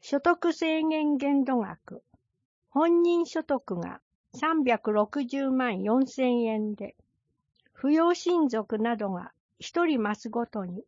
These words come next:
三十八万円を加算。扶養親族などのうち、老人控除対象配偶者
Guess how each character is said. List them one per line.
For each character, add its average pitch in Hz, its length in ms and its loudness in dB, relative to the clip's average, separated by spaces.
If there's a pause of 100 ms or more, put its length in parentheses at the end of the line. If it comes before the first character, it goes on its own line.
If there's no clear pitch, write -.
(140)
三 311 320 0
十 226 200 2
八 214 340 -4
万 254 300 0
円 226 200 -2
を 214 300 -6 (220)
加 214 180 -8
算。 196 340 -6 (1600)
扶 - 120 -4
養 339 260 4
親 349 340 0
族 240 300 0
な 240 160 0
ど 226 160 -2
の 185 200 -4
う 185 180 -12
ち、 - 240 -14 (140)
老 320 280 4
人 320 280 0 (160)
控 311 300 0
除 277 180 2
対 277 300 0
象 302 300 0
配 285 340 -2
偶 254 280 -4
者 - 240 -10